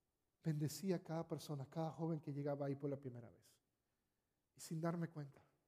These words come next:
<laughs> Un día le hablo a Raúl y, y,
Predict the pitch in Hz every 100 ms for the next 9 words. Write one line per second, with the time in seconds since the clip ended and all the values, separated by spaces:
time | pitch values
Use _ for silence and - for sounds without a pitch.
0 | _ _ _ _ _ _ _ _ _ _
1 | _ _ _ _ _ _ _ _ _ _
2 | _ _ _ _ _ _ _ _ _ _
3 | 120 156 220 180 170 165 254 - - -
4 | - _ - _ _ _ _ _ - 117
5 | 147 156 180 180 147 127 151 185 180 143
6 | 143 131